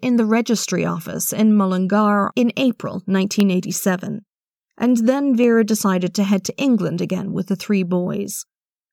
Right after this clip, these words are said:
Colin and Veronica moved into her family home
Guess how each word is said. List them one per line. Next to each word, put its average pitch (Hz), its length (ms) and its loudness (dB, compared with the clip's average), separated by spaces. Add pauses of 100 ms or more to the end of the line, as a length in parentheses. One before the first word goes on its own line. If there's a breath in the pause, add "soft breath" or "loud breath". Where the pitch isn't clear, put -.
Colin 202 440 2
and 208 120 4
Veronica 202 540 2
moved 214 400 4
into 208 220 2
her 180 180 0
family 175 400 -2
home 277 400 0